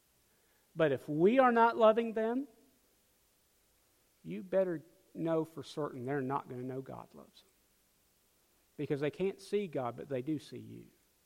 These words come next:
And that should be a convicting challenge to us.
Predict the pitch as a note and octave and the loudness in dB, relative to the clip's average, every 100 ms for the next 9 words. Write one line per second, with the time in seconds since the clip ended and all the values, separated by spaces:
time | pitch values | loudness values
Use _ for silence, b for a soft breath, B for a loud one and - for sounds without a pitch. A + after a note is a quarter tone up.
0 | _ _ _ _ _ _ _ _ _ _ | _ _ _ _ _ _ _ _ _ _
1 | _ _ _ _ _ _ _ _ _ _ | _ _ _ _ _ _ _ _ _ _
2 | _ _ _ _ _ _ - G3+ C4+ C4+ | _ _ _ _ _ _ 2 4 6 4
3 | A#3 A3 F#3 D#3+ D#3 G3+ G3+ G3+ F3+ - | 8 8 8 2 2 2 2 2 2 -2
4 | - F3+ G#3+ G#3+ E3+ - D#3+ C#3 B2 C#3 | -4 -2 0 0 -2 -4 -8 -6 -6 -8
5 | - - | -16 -20